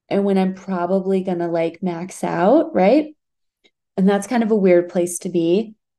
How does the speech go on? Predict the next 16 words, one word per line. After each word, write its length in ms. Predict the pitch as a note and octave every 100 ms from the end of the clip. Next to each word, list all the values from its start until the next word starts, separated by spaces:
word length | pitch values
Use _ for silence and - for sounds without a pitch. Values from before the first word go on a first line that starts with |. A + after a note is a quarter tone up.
| _
You 100 | G3+
just 260 | G3 A#3 -
don't 220 | G3+ -
know. 680 | F3+ F#3+ G3 - G#2 - - _ _ _
So 180 | - A3
I'm 200 | F3 A3
forging 440 | A#3 A3+ G#3 G3+ G3
ahead 320 | F#3+ F#3+ F#3+
and 100 | F#3+
just 260 | F#3+ -
trying 340 | - F#3+ F#3+ F#3+
to, 360 | G#3+ F#3 F#3+ _ _ _ _ _ -
like, 200 | G3 -
keep 280 | - A#3 C4
it 120 | C4
rolling 680 | D4 D#4+ D#4+ C4+ C4+ C4+